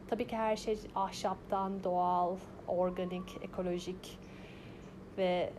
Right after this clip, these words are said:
e, doğaya zarar vermeden oluşturulmuş bir mimari yapı var. Ancak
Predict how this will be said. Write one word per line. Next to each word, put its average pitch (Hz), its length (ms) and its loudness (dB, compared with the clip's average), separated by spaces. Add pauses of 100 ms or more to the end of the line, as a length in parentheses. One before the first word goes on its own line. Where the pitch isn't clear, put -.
(180)
e, 160 840 -2 (1500)
doğaya 190 340 6
zarar 180 380 4
vermeden 180 600 4 (400)
oluşturulmuş 190 680 -2
bir 170 420 -6
mimari 180 500 2
yapı 190 320 0
var. 190 260 4 (140)
Ancak 202 460 4